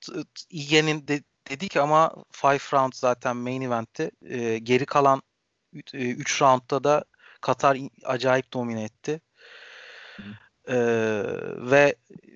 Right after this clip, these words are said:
Speaker 1: yine maçla ilgili söyleyebileceğimiz, zaten beşinci roundu da çok güçlü bitirdi. Bir dördüncü round, e, burada ilk söyleyebileceğimiz şey Ige,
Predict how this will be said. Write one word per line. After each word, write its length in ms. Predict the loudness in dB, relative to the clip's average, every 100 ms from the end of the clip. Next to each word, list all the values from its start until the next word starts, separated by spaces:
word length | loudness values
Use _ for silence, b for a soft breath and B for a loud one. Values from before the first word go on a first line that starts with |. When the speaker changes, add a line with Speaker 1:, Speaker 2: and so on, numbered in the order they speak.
| -16
Speaker 1:
yine 260 | -2 2 4
maçla 380 | 4 4 2 -6
ilgili 200 | -8 -10
söyleyebileceğimiz, 640 | -6 -4 -4 -6 -6 0
zaten 380 | 2 4 2 -2
beşinci 360 | 0 0 -2 2
roundu 260 | 2 0
da 60 | -8
çok 220 | -10 -12 _ _
güçlü 320 | -12 -10 -8 -10
bitirdi. 520 | -10 -12 -8 -8 -8
Bir 140 | 0
dördüncü 440 | 4 4 4 -2 4
round, 340 | 4 2 -2
e, 240 | -6 -4
burada 200 | -6 -4
ilk 260 | -4 -4 -8
söyleyebileceğimiz 720 | -2 0 0 -2 0 0 0
şey 260 | 2 2 2
Ige, 340 | 6 6 6